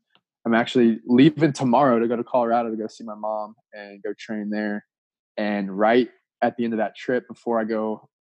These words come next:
come back home for the Open, I'm gonna be in Kansas, and I'm gonna go train with Jacob Heppner for a couple days in his barn, which I'm super stoked about. And, like, something like that,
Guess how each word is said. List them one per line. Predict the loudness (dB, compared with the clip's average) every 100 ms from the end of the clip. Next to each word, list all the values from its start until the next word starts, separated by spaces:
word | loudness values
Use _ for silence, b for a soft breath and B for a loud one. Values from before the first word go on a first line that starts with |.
| _
come | -6 -4
back | -4 -6
home | -8 -8
for | -10
the | -4
Open, | -2 -2 -2 -6 -10
I'm | -6 -2
gonna | 0 0
be | -2
in | -4
Kansas, | -2 0 2 2 -2 -4 -20 _ _ _ _ _ _
and | -2 0
I'm | 0
gonna | 0 0
go | 0 0
train | 0 0 0
with | -2 -4 -6 -12
Jacob | 0 0 0 0
Heppner | 0 0 -4
for | -2
a | -2
couple | -2 0 0
days | 2 2 2
in | 0
his | -4
barn, | 0 2 2 0 -4 _ _ _ _ _ -2
which | 0 2
I'm | 2 2
super | 2 0 0
stoked | -2 0 0 0
about. | 0 2 2 -2 -6
And, | -2 -2 -2 -2
like, | -2 -2
something | 0 -4 0 -2
like | 0 -2 -2
that, | -2 0 -2